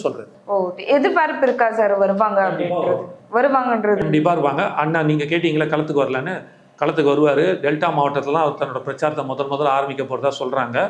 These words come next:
Speaker 2: சரி.
Speaker 1: அவர் ஒரு சுற்றுப்பயணம் போயிட்டு வந்தாரு அப்படின்னா ஒரு டிரான்சிஷன் பாயிண்ட் நடக்கும். இது ரெண்டாயிரத்தி பதினாலுல இதெல்லாம் நடக்குமான்னு கேட்பீங்க, நடக்கும். டிரான்சிஷன் பாயிண்ட் எங்க நடக்கும் அப்படின்னா எப்பவுமே வந்து இந்த மாதிரி வந்து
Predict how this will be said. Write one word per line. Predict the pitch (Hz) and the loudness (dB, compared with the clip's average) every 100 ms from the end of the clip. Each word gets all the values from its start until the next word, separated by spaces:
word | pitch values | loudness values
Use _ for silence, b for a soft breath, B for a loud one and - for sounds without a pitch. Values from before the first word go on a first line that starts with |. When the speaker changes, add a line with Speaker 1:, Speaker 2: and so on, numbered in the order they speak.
| - B - | -6 B -12
Speaker 2:
சரி. | 190 | -4
Speaker 1:
அவர் | 135 143 143 | 0 2 2
ஒரு | 135 | 2
சுற்றுப்பயணம் | 170 180 160 143 135 | -2 -2 -2 -2 0
போயிட்டு | 151 151 139 | 0 2 0
வந்தாரு | 147 151 139 | 0 2 0
அப்படின்னா | 123 123 117 160 190 B B _ | -2 -8 -6 -6 -6 B B _
ஒரு | 143 139 | -4 -2
டிரான்சிஷன் | 165 196 190 170 147 143 | -2 -2 -4 -4 -6 -2
பாயிண்ட் | 151 170 143 | -2 -2 -4
நடக்கும். | 127 123 117 - | -8 -8 -12 -14
இது | 131 139 | -8 -4
ரெண்டாயிரத்தி | 175 175 170 | -2 -2 -2
பதினாலுல | 156 151 165 151 139 | -2 0 0 0 0
இதெல்லாம் | 147 165 147 | -2 -2 -2
நடக்குமான்னு | 151 156 156 156 147 | -4 -2 -2 0 -2
கேட்பீங்க, | 143 139 120 123 | -4 -6 -10 -6
நடக்கும். | 139 151 123 - - - - - | -4 -2 -4 -10 -20 -20 -20 -6
டிரான்சிஷன் | 147 180 175 156 151 | -4 -2 -4 -4 -2
பாயிண்ட் | 151 147 | -2 -2
எங்க | 143 156 | -2 -2
நடக்கும் | 139 143 143 | -2 -2 -4
அப்படின்னா | 120 120 113 107 131 160 b b _ 131 | -4 -6 -8 -6 -8 -8 b b _ -10
எப்பவுமே | - 156 156 156 | -2 2 2 2
வந்து | 143 151 | 2 -2
இந்த | 156 139 | -2 -2
மாதிரி | 147 151 | 0 0
வந்து | 139 151 | 0 -2